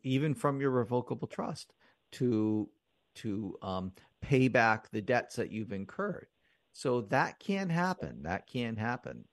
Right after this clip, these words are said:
And that's with a revocable trust.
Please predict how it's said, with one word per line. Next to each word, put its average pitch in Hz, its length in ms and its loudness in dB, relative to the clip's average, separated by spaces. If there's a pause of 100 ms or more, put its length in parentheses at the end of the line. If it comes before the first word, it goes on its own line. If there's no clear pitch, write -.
And 110 400 0 (380)
that's 123 300 4
with 143 160 2
a 143 60 2
revocable 135 720 2
trust. - 540 -14